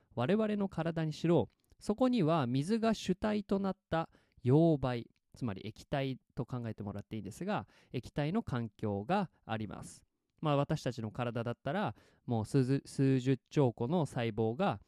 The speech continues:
まあ、あるわけなんですけど、その細胞の周りって組織液とか、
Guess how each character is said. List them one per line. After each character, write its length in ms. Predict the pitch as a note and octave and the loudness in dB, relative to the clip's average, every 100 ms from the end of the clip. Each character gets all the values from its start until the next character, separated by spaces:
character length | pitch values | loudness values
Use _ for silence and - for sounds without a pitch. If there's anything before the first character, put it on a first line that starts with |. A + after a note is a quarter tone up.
| _ - | _ -8
ま 260 | B2+ G#2 G2+ - | -4 -4 -6 -6
あ、 40 | |
あ 40 | A#2+ | -4
る 100 | G#2+ | -4
わ 80 | |
け 140 | G#2+ A2+ | -6 -8
な 80 | G#2 | -8
ん 80 | |
で 60 | G2 | -10
す 80 | - | -10
け 80 | D#3 | -2
ど、 240 | G3 A#2+ - - - | 0 0 -4 -18 -6
そ 100 | F#3 | -2
の 80 | |
細 220 | G#3 G#3+ F#3+ | -2 -2 0
胞 180 | F#3+ | 0
の 120 | F#3 F3+ | 0 0
周 240 | E3 D#3+ | 0 0
り 60 | D#3+ | -2
っ 20 | - - | -6 -4
て 220 | E3+ A2 | -2 0
組 140 | - C3+ | -2 -6
織 200 | - G3+ | -2 -4
液 180 | C#3+ - | -4 -4
と 140 | A2 | -6
か、 320 | - D3 G#2 | -2 -2 -2